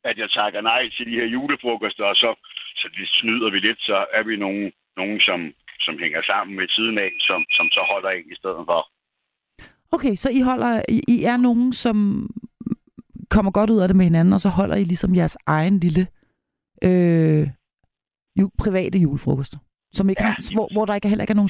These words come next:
Speaker 2: chefer til stede, tænker jeg.
Speaker 1: Ja, ja, der er kun os, som er kollegaer og lidt småkammerater, og så kan vi sgu få lov til at råbe hinanden og banke hinanden og sige undskyld dagen efter.
Speaker 2: <laughs> Gør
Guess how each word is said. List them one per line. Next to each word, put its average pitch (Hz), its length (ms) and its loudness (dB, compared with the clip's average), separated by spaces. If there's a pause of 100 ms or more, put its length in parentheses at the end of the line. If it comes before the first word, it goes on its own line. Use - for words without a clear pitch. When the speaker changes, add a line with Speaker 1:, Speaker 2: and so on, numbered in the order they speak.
Speaker 2:
chefer - 280 0
til 208 120 -2
stede, 202 260 2
tænker 202 260 4
jeg. 196 120 0 (720)
Speaker 1:
Ja, - 60 0 (100)
ja, - 100 0
der 147 80 0
er 135 180 0
kun 135 220 -2
os, 107 180 0
som 110 260 0
er 82 280 0 (100)
kollegaer 120 460 -2
og 95 140 -2
lidt 95 140 -10
småkammerater, 104 720 -4
og 78 100 -8
så 127 120 -4
kan 143 100 -2
vi 131 80 -2
sgu - 140 -8
få 117 60 -10
lov 127 180 -4
til 135 120 0
at 117 80 -6
råbe 127 240 -4
hinanden 113 320 -6
og 107 80 -4
banke 110 300 -4
hinanden 101 320 -4
og 92 80 -4
sige 101 200 0
undskyld 98 280 -4
dagen 85 200 -4
efter. 73 200 -14 (320)
Speaker 2:
<laughs> - 1200 0
Gør 170 120 4